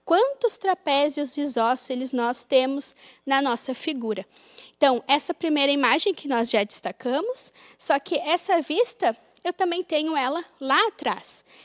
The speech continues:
Então, eu já tenho dois trapézios. Agora, eu tenho as laterais, que também seriam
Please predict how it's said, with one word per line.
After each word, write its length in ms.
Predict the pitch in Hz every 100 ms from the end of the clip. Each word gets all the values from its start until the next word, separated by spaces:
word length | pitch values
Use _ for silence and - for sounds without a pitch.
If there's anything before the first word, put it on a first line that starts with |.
| _
Então, 160 | 247 254
eu 40 |
já 120 | 302
tenho 280 | 285 277 277
dois 340 | 220 240 320 -
trapézios. 840 | 359 359 320 202 196 - - - _ - - - -
Agora, 360 | 339 330 330
eu 80 | 339
tenho 260 | 339 320 302
as 200 | 294 -
laterais, 840 | 254 - 285 254 269 453 - -
que 120 | -
também 580 | - 247 226 214 285 523
seriam 640 | - 339 285 277 277 254